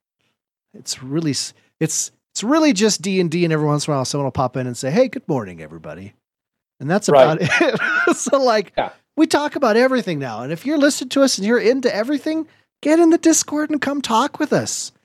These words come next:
Speaker 1: It's, it's
Speaker 2: Yeah.
Speaker 1: been real sad since no, since everyone thought not to talk about anything but Destiny. So,
Speaker 2: Well,
Speaker 1: yeah.
Speaker 2: everybody talks on your Discord, your personal Discord.
Speaker 1: Yeah, but there's, there's still a lot of people that, that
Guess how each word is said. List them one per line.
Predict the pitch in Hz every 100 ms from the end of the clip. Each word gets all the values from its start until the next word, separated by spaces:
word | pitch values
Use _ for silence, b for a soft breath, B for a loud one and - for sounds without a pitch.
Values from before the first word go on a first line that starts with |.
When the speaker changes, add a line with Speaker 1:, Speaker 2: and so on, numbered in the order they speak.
| _ _ _ _
Speaker 1:
It's, | 254 -
it's | 285
Speaker 2:
Yeah. | 294
Speaker 1:
been | - 339 226 185
real | 294 349
sad | - 233 220 294 170
since | - 147 127 -
no, | 156 175 185
since | 151 160 147
everyone | 165 165 165 156 - 151 -
thought | - 170 156 -
not | 170 170 -
to | -
talk | 170 165
about | 156 151
anything | 156 175
but | 139
Destiny. | 160 180 - 104 92
So, | - 104 90 _ _ _ _ _ _ _ _ _ _ _ _ _ _ -
Speaker 2:
Well, | 208 190 -
Speaker 1:
yeah. |
Speaker 2:
everybody | 180 202 185
talks | 175 165 165
on | 143
your | 135 156
Discord, | 120 107 - 85 92
your | 117
personal | 117 127 - 78
Discord. | 82 78 - 78 80 _ _ _ B B B -
Speaker 1:
Yeah, | 311 302 294
but | 262
there's, | 254 226 170
there's | 247
still | 277 226
a |
lot | 180 165
of |
people | 165 139 131
that, | 120 - -
that | 123